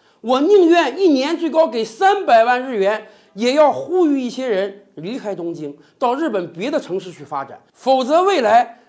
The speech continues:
日本将会出现一个多么可怕的景象啊！大都市病确实是一个麻烦事儿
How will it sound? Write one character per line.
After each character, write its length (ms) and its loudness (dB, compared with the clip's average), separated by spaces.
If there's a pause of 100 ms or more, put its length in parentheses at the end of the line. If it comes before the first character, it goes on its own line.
(100)
日 200 -2
本 180 -2
将 160 -4
会 140 -4
出 180 -10
现 160 -4
一 60 -4
个 140 -6
多 380 0
么 200 0
可 340 -12
怕 300 -6
的 80 -8
景 240 -18
象 220 -20
啊！ 80 -20 (160)
大 300 2
都 220 -14
市 220 -14
病 320 -18 (500)
确 300 -4
实 160 -10
是 160 -16
一 80 -14
个 100 -12
麻 220 -14
烦 180 -20
事 120 -20
儿 60 -20